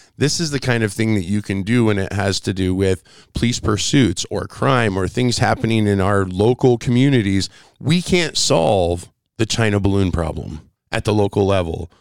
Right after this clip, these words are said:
as individuals, but we can go to our neighborhood councils and try to adopt policies at the neighborhood level and resolutions to tell our city government where we as citizens want our government to go.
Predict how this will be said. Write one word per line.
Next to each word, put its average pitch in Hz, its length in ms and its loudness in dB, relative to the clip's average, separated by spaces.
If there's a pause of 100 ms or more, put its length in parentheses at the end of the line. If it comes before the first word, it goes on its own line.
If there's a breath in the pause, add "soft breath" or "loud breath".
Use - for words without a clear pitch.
(160 soft breath)
as 113 140 0
individuals, 107 720 0 (200 loud breath)
but 110 120 2
we 123 160 -4
can 147 320 2
go 127 120 4
to 117 100 4
our 110 120 4
neighborhood 101 380 2
councils 117 680 0 (320 loud breath)
and 104 140 0
try 110 260 2
to 120 200 4
adopt 95 520 0 (120)
policies 104 1040 0
at 101 240 -4
the 92 180 0 (160)
neighborhood 127 580 2
level 92 380 2
and 101 140 2
resolutions 101 920 2 (220 soft breath)
to 123 100 2
tell 131 280 2
our 131 120 2
city 113 300 -2
government 107 640 2 (140)
where 110 380 2
we 117 320 2
as 107 140 2
citizens 101 720 0 (100)
want 101 240 0
our 101 80 0
government 95 360 0
to - 40 -12
go. 92 220 0